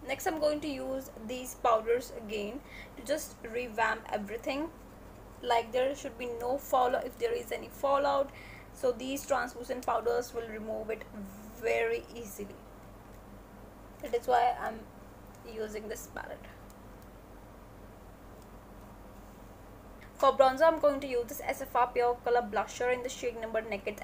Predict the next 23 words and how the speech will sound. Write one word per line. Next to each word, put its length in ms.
Apricot. 760
It's 160
a 60
very 680
nice 580
brown 340
tone 380
blusher. 460
It's 260
very, 420
uh, 60
you 120
know, 260
warm 300
tone. 180
You 60
can 160
definitely 460
use 400
this 280
on 300
naked 320
skin 300